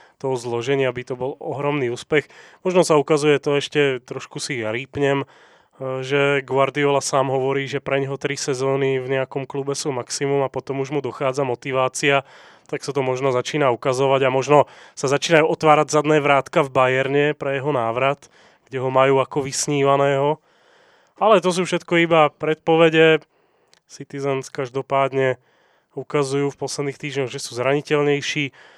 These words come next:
A týmto by som to asi uzatvoril. Myslím, že sme si povedali k tomu Leicesteru, k tomu dôvodu, prečo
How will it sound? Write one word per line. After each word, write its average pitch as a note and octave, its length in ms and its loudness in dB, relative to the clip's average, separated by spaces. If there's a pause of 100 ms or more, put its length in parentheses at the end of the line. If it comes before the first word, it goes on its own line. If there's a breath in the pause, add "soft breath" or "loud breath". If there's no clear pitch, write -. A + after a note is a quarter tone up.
(560 soft breath)
A - 120 -8
týmto A#3 280 2
by F#3 120 0
som F#3 160 2
to E3+ 120 2
asi D#3+ 240 0
uzatvoril. C#3+ 600 0
Myslím, C#3+ 280 -2
že D3 120 -4
sme D3 120 -2
si D3 160 -6
povedali D3 520 0
k - 80 -16
tomu D3+ 240 -2
Leicesteru, C#3 360 -4
k - 160 -18
tomu D3 160 -2
dôvodu, C#3 400 0
prečo C#3 440 -2